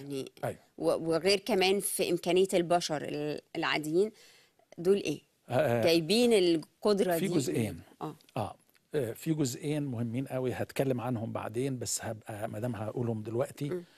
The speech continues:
Speaker 2: يبقى هقولهم بصورة، آه، سريعة. أفلام ديزني لاند فيها بعض الحاجات فيها سحر ويعمل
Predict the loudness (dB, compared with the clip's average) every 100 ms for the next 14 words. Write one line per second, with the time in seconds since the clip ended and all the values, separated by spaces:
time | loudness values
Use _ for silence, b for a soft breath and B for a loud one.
0 | b -4 -2 -2 -2 -2 -4 -6 -6 -2
1 | -2 -2 -8 _ -14 -12 -8 -6 -6 -12
2 | -16 _ _ B B B B -2 2 2
3 | 2 2 2 0 -2 -10 -20 _ _ _
4 | _ _ _ -4 -2 0 -2 -2 -8 -6
5 | -6 -2 -4 -2 -4 -6 -10 -20 _ _
6 | _ _ -6 -2 -2 -4